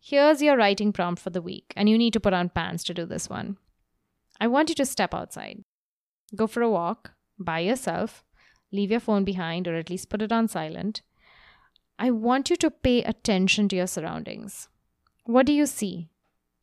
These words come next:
What do you hear? What smells do you smell? Focus on experiencing your walk through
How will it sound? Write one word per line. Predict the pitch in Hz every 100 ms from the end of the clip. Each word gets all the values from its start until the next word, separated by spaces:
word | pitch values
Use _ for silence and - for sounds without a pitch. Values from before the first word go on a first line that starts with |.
| _
What | 202 196 202
do |
you | 220 214 220
hear? | - - - 180 _ _ _ _ -
What | 247 254
smells | - - 214 208 208 -
do |
you | 175
smell? | 185 - - 52 190 _ _ _ _ _ _
Focus | - 302 294 381 -
on | 285 254
experiencing | - - - 277 285 302 294 277 277 247
your | 208
walk | 175 160 175 -
through | - 247